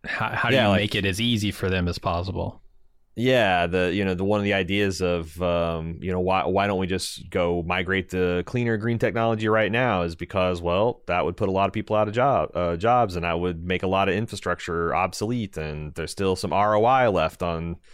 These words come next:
Speaker 1: <laughs>
Speaker 2: on the books for those projects, and it's,
Speaker 1: Yeah.
Speaker 2: it just comes down to that, you know?
Speaker 1: Uh-huh,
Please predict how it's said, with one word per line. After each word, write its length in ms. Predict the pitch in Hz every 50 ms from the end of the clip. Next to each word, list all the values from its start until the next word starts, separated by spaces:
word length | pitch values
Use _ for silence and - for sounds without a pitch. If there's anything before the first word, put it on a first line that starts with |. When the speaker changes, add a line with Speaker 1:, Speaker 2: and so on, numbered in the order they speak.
| - -
Speaker 1:
<laughs> 400 | 107 98 - - - - - 92
Speaker 2:
on 80 | 107 107
the 80 | 104
books 300 | 92 98 117 - - -
for 100 | - 110
those 180 | 107 104 104 -
projects, 760 | - 120 104 101 98 92 92 98 95 95 92 87 - - -
and 320 | 95 98 95 90 90 92 92
it's, 240 | 98 90 - - 92
Speaker 1:
Yeah. 200 | 98 92 110 110
Speaker 2:
it 40 |
just 220 | - 143 147 - -
comes 260 | - 123 131 143 131
down 240 | 127 139 147 160 170
to 80 | 165
that, 400 | 147 156 185 220 208 139 - -
you 80 | 87 92
know? 320 | 92 95 104 117 151 165 - - - - - - - -
Speaker 1:
Uh-huh, 260 | - 110 123 156 208